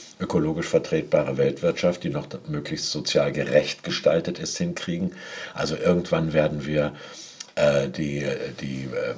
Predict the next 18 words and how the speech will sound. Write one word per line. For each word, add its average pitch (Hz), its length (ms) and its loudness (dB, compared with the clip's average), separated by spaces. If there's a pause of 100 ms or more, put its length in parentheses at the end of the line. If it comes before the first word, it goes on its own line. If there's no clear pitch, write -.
Wohnungs- 78 380 -2
und 71 100 -4
Mietpreise 82 540 2
runterkriegen 82 960 -2
müssen 82 340 2
und 73 220 -8
die 69 160 -4
Mindestlöhne 73 720 -4
hoch - 400 -4
und 67 180 -10
die 69 220 -4
Hartz-vier-Sätze - 880 -2
auch 80 240 -2
hoch 85 380 2
und 73 240 -6
die 69 100 -6
Steuereinnahmen 69 880 0
trotzdem. - 560 -2